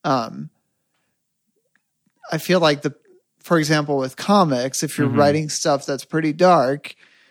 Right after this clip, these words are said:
Speaker 1: the people who are gonna read that are most likely people who already read the dark stuff.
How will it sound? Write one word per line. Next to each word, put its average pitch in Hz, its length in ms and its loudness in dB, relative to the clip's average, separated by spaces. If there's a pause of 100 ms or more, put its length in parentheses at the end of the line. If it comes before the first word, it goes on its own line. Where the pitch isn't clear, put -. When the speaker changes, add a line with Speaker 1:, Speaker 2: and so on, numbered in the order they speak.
(360)
Speaker 1:
the 208 100 0
people 226 320 2
who 170 100 2
are 170 140 6
gonna 143 180 2
read 170 380 2
that 135 280 4
are 165 120 2
most 185 320 2
likely 156 340 2
people 147 460 2
who 156 360 2
already 147 520 4
read 147 420 2
the 131 80 -4
dark 139 380 -2
stuff. - 720 -12